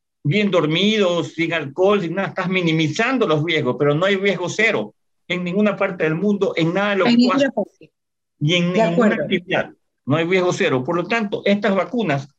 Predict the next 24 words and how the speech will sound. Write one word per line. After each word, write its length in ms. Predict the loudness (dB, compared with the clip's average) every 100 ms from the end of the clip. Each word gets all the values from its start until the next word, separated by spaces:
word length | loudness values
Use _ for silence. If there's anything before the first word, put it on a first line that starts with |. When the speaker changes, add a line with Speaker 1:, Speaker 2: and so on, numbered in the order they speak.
| _ _ _ _
Speaker 1:
frente 720 | _ -2 0 0 -2 -2 -4 -2
a 100 | -2
los 220 | -2 -2
millones 800 | 0 2 4 4 4 2 -2 -4 _ _ _ _ _ _ _ -10
de 60 |
pacientes, 880 | -6 -4 -2 -2 0 0 0 -2 -8 -10 -6
eh, 380 | -2 -2 -2 -6 -8
muertos 640 | 0 0 0 -2 -4 -4 _ -12
en 240 | -8 -4
el 80 | 2
mundo, 500 | 2 4 2 -2 -6 _ _ _ _ _ _ _ _ _ _ _ _ _ _ -4
eh, 320 | 0 0 0 -2
tenemos 400 | -2 0 2 4
un 120 | 4
riesgo 400 | 2 2 0 0 0
mucho 440 | 2 4 2 -2
más 180 | -4 -8
mínimo 720 | 0 4 6 4 4 0 -2 -10 _ -6
que, 240 | -4 -2
que 440 | -4 0 0 -2
Speaker 2:
Ok. 40 | -6 -18 _ -12
Speaker 1:
los 120 | -2
muertos. 360 | 0 0 -6 -16 -12 -12 -6
Speaker 2:
Pero 220 | -2 0